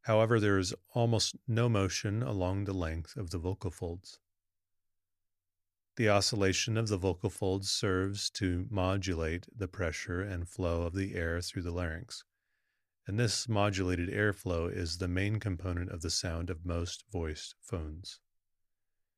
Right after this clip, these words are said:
The sound that the larynx produces is a harmonic series. In other words, it consists of a fundamental tone called the fundamental frequency,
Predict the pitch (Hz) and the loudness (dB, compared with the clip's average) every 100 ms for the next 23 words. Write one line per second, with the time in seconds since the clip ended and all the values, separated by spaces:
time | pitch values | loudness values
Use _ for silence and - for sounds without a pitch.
0 | _ _ _ _ - 110 - 104 98 104 | _ _ _ _ -2 2 4 4 4 2
1 | 101 95 95 90 92 95 95 - 90 85 | 2 0 0 0 2 2 0 -4 -2 2
2 | 90 - 95 90 - 90 92 82 101 90 | 2 0 -2 -4 -4 -2 0 0 -2 0
3 | 87 90 - - 95 87 90 - - _ | 0 -2 -2 0 0 0 -4 -10 -14 _
4 | _ _ _ _ _ _ _ _ _ 113 | _ _ _ _ _ _ _ _ _ 4
5 | 113 113 101 98 87 - - 101 - _ | 6 6 6 6 4 -4 -2 -2 -4 _
6 | - 101 - 123 117 - - 139 98 90 | -2 0 2 4 4 2 0 0 0 0
7 | 87 - 107 95 95 85 - - 107 82 | -2 0 0 0 0 -2 -4 -4 -2 -2
8 | 82 104 - 104 90 80 85 - 92 85 | -6 -12 -6 -2 -2 -2 -4 -2 -2 0
9 | 98 95 82 - 85 - 76 - - | 0 0 -2 -2 -4 -4 -6 -6 -6